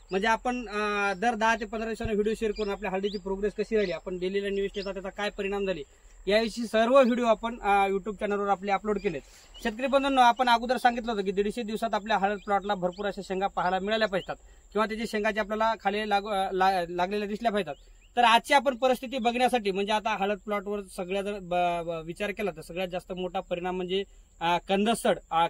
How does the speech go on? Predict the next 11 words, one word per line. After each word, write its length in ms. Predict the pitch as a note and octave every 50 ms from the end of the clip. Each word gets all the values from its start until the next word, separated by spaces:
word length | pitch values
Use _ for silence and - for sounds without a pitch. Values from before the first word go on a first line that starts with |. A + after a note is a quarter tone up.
| -
कंदकूच, 540 | - F#3+ G3 G3+ G#3+ G3+ - G#3+ A3 G3+ -
अ, 320 | - G3+ F#3 F#3 F3+ F3 F3
जे 160 | E3 F3+ F3+
झाडाला 320 | D#3+ E3 F3+ G3 G3 F#3+
लागले, 280 | F#3+ F#3+ G3 G3 F#3 E3
म्हणजे 220 | D#3+ E3+ E3 E3+
कंदमाशीमुळं 760 | - - F3+ F#3 F#3+ F#3+ F#3+ F3+ - G3+ F#3+ F#3+ G3 G3+ G3+ G3+ - - - - _ _
आणि, 260 | D#3+ F3 G3+ A#3+ C#4+
अ, 340 | C#4 C4+ C4 B3+ A#3+ A3 G#3+
जास्त 280 | G3 G3+ G3+ G3 - A3+
पावसामुळं, 500 | F#3 G#3+ G#3+ G#3 - A3 G3 F#3 D#3+